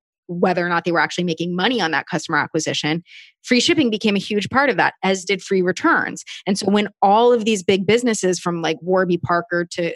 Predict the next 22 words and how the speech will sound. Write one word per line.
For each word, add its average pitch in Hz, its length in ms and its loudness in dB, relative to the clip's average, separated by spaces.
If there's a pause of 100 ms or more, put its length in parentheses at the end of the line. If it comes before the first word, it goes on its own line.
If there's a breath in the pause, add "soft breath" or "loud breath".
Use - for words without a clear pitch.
(140)
whoever 185 640 2 (220 loud breath)
said 185 200 2
it's 180 120 -4
free 214 160 -2
shipping 233 260 0
and 190 80 2
it's 180 120 -2
free 190 160 0
returns 185 380 -2
on 170 200 2
everything, 185 760 2 (460 soft breath)
all 294 80 4
the 277 80 2
small 339 240 2
businesses 233 360 2
had 202 200 2
to 214 80 0
do 208 140 2
it 202 100 -2
too, 330 160 2
because 226 260 0
the 208 120 0